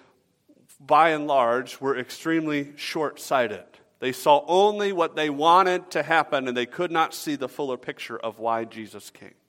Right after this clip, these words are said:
Now, make no mistake, Jesus had come as the victorious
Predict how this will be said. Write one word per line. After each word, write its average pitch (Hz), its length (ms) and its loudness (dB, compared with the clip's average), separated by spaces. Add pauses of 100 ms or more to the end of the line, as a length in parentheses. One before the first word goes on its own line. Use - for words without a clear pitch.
(440)
Now, 143 80 -4
make 196 180 2
no 226 140 8
mistake, 214 440 2 (400)
Jesus 233 640 -2 (120)
had 185 260 2
come 170 480 10 (220)
as 165 240 2
the 165 80 -4
victorious 220 920 2